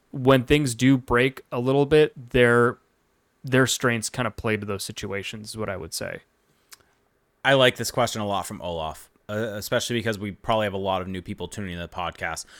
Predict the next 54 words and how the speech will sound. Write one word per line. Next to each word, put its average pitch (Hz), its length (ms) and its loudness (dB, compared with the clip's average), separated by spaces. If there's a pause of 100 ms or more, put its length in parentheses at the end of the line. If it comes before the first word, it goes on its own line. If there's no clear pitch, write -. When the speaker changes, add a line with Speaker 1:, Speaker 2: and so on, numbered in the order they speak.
(160)
Speaker 2:
He 123 80 -8
said, 156 140 4
"With 151 120 4
the 147 80 -2
youth 190 300 0
movement 156 400 2
and 123 120 -2
the - 80 -12
early 131 260 4
season 127 280 -2
success 117 420 -4
for - 120 -8
the 110 80 -6
team, 98 320 -6 (220)
we 113 120 -2
may 131 160 6
have 156 140 6
a 139 40 -4
bunch 123 220 2
of 120 80 -2
new 113 220 0
hockey 104 320 0
people 104 340 -6
becoming 95 420 -8
fans, 80 480 -12 (120)
or 117 100 -2
new 135 180 4
to 139 120 8
hockey 117 280 4
people 107 300 -6
becoming 98 360 -10
fans. 80 340 -16 (320)
What 156 240 4
tips 233 340 6
would 220 160 -2
you 208 100 -4
give, 160 460 0
uh, 131 220 6
would 127 160 2
you 135 60 -2
guys 156 200 2
give 147 280 0
to 135 120 -4
them 98 220 -2
to 120 120 -2
learn 117 340 2
to 147 100 2
watch 123 240 2
hockey 110 320 -2
with 107 160 -6
more 107 180 0
of 101 80 0
a 101 60 -2
scout's 95 380 -4